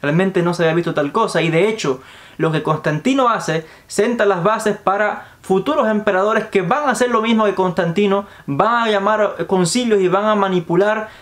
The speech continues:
las diferentes acciones y resultados de estos concilios, apoyando bandos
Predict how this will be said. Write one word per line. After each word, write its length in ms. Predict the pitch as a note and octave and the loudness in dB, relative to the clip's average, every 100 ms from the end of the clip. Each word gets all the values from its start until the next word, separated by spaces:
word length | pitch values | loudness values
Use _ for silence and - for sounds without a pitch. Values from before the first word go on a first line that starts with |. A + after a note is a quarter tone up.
| - | -10
las 180 | - E3+ | -4 -2
diferentes 680 | E3+ E3+ F3 G3 G3 F3+ - | -2 0 0 0 0 -2 -4
acciones 680 | D#3+ - F3 E3 C3 B2+ - - | -6 -2 0 0 -2 -6 -14 -12
y 120 | - E3 | -4 -2
resultados 540 | E3 E3 F3 F#3 F#3 | 0 -2 0 0 0
de 40 | |
estos 200 | E3+ F3 | -2 -4
concilios, 600 | E3 D3+ D3 C#3 C3 - - - - - - | -4 -4 -2 -2 -4 -8 -16 -20 -20 -14 -6
apoyando 680 | C#3+ C#3+ E3 G3+ F#3+ F#3 E3+ | -2 0 2 2 2 2 0
bandos 680 | D3+ G#3+ A3+ A3 G#3+ - | 0 0 2 0 0 -6